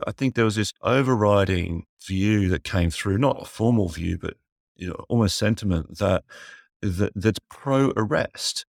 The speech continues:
And when you think about it, I think it's a-, absolutely right that for parties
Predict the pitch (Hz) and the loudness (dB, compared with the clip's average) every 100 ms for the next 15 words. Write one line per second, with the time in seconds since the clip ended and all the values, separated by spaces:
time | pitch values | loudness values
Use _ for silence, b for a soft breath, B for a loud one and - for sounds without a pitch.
0 | _ 110 117 123 - 165 120 110 131 143 | _ 0 2 0 -2 -4 -2 0 0 -2
1 | 143 104 - 131 - 131 135 - 117 110 | -4 -6 -4 -6 -2 -4 -4 -4 -2 -2
2 | - 98 98 92 85 - - 87 98 90 | -2 -2 0 -2 -2 -8 -10 -2 0 0
3 | - B B B B _ _ _ _ - | -4 B B B B _ _ _ _ -16
4 | 107 - 135 147 151 117 117 113 - | -16 -4 2 4 2 0 -2 -4 -6